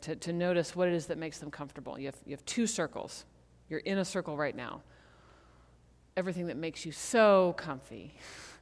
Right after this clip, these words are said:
like the feeling of a cup of tea by a fire with a fluffy animal on your lap, or whatever the thing is, right? Everything is great and beautiful and perfect in that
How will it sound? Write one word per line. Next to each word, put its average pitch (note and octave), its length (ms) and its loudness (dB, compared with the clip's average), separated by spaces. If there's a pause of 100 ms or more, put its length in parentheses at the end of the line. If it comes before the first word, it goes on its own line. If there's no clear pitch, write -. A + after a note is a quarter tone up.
(100)
like D#3 220 -2
the F3 60 -8
feeling A3+ 480 4
of E3+ 120 2
a E3+ 60 0
cup G#3 220 -4
of E3+ 140 -6
tea F#3 200 0
by D#3 160 4
a D3 80 2
fire D3+ 380 2
with C#3 140 -6
a A#2 140 -6
fluffy F3 380 -2
animal C3+ 260 -2
on B2+ 120 -8
your C3 100 -8
lap, - 320 -4
or D3+ 80 -4
whatever E3 380 0
the D#3 100 -8
thing - 260 -6
is, - 280 -8 (140)
right? F3 260 0 (640)
Everything A3+ 400 8
is F3 140 0
great F3+ 720 2
and E3 160 -4
beautiful F#3 560 2
and D3 180 -6 (160)
perfect - 600 -6
in D3+ 140 -4
that C#3+ 200 -2